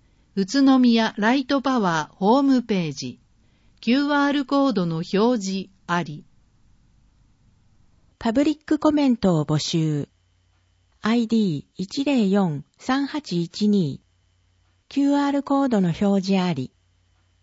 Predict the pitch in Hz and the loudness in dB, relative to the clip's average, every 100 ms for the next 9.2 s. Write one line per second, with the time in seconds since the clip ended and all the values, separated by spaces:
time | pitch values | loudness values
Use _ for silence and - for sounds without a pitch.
0 | _ _ _ - 285 285 285 285 269 233 | _ _ _ -2 -2 0 -2 0 4 4
1 | 208 202 - 190 180 170 - _ _ _ | 4 0 0 -2 0 -4 -8 _ _ _
2 | _ _ _ _ _ 185 - 262 285 269 | _ _ _ _ _ -4 -2 0 2 2
3 | 262 247 - _ - 190 277 285 285 269 | 2 -2 -10 _ -4 2 2 2 2 2
4 | 254 254 240 240 - 214 _ 208 196 - | 2 0 0 0 0 -4 _ -6 -6 -4
5 | 196 269 269 269 247 - 139 - - _ | 0 0 0 0 0 -2 -6 -6 -20 _
6 | _ _ _ _ _ _ _ _ - 233 | _ _ _ _ _ _ _ _ -2 2
7 | 233 - 226 214 214 - _ _ 285 285 | 2 2 2 2 0 -6 _ _ -6 0
8 | 254 185 160 175 - 269 262 - 220 170 | 0 2 0 -2 0 0 0 -4 0 0
9 | 147 131 | -2 -8